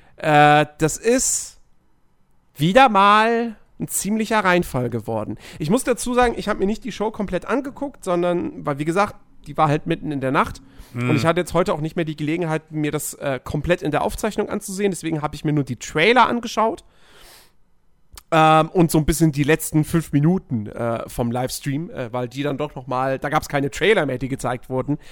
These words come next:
Speaker 1: aber ein paar andere durchaus wichtige <laughs> Sachen. Ähm, und, äh, ja, also wirklich, da war da war nichts mit dabei, wo ich am Ende sagen konnte, so,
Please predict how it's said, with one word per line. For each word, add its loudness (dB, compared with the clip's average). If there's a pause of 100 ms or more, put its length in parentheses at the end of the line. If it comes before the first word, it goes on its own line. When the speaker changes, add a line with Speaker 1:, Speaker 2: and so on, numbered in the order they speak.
Speaker 1:
aber -2
ein 2
paar 0
andere 2
durchaus -4
wichtige 0
<laughs> -20
Sachen. -2 (560)
Ähm, 8 (500)
und, 8
äh, 6
ja, 8 (280)
also -2
wirklich, -2
da 0
war 4 (720)
da 2
war 10
nichts 6
mit 2
dabei, 4 (380)
wo 2
ich 2
am 0
Ende 2
sagen 6
konnte, -2
so, -2